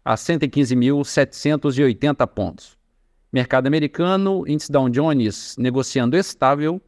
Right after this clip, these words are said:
e a Nasdaq subindo zero vírgula quarenta e três por cento. Na Europa, em Londres, bolsa estável. Bolsa da França, pequena alta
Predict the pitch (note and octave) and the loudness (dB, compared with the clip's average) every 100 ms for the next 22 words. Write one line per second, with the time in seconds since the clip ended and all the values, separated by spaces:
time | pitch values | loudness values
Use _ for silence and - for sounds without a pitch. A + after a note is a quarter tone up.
0 | _ _ - F#3+ D3 A2+ B2 B2 - B2+ | _ _ -2 0 2 2 2 2 0 -8
1 | - _ _ _ - - B2+ C#3 D3 C3 | -8 _ _ _ -6 -2 0 2 2 2
2 | C#3+ C3+ A2 C#3+ C3+ C#3 B2 C3+ A#2+ D3 | 2 2 2 0 2 2 2 2 2 2
3 | A#2+ G2+ C3+ D3+ - - G2+ - E2 - | -2 -2 0 0 -2 -10 -10 -8 -10 -12
4 | D2+ _ _ _ _ _ _ - C#3+ D#3+ | -18 _ _ _ _ _ _ -2 2 4
5 | E3+ F3+ F#3 F3 D#3 D3 C3+ D3+ F#3+ E3+ | 4 2 2 0 0 -2 0 0 0 0
6 | F3+ D3 C#3 D#3+ F3 - F3 - D3 - | -4 -2 0 0 -2 0 0 0 -6 0
7 | B2+ G2+ F#2 F2+ - _ _ _ C3+ C#3+ | 2 2 0 -4 -10 _ _ _ -2 0
8 | - C3 G#2+ D3 E3+ E3 - D#3 - A#2+ | 2 2 2 0 0 0 0 0 -2 -2
9 | E3+ D3 C3+ D3+ D3+ D#3+ D#3 | 0 2 2 2 0 0 -2